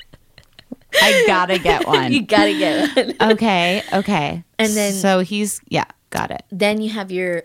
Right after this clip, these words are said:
Speaker 2: um, teachers. And your teachers tend to be anyone that has been on the earth plane, uh, like Buddha, uh, any, like, deity or person that has come here to teach something specific.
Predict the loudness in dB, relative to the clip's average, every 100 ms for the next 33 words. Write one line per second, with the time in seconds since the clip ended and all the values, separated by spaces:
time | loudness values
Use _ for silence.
0 | -8 -8 -8 -10 -12 -12 -12 -14 -16 -20
1 | -20 -14 -10 -8 -8 -10 -10 -12 -10 -10
2 | -10 -10 -10 -8 -10 -8 -6 -6 -8 -12
3 | _ _ -10 -8 -6 -6 -6 -6 -8 -8
4 | -8 -10 -10 -12 -10 -10 -12 -12 -10 -8
5 | -10 -10 -10 -12 -16 -14 -12 -12 -14 -16
6 | _ -14 -14 -16 -20 _ -14 -14 -12 -12
7 | -6 -4 -4 -8 -12 -16 -18 -16 -10 -8
8 | -8 -10 -12 -14 -8 -6 -6 -8 -10 -12
9 | -10 -12 -12 -14 -12 -10 -10 -10 -12 -12
10 | -14 -12 -12 -12 -12 -12 -14 -20 _ -18
11 | -16 -16 -18 -16 -16 -16 -16 -18 -18 -18
12 | -18 -18 -18 -18 -18 -20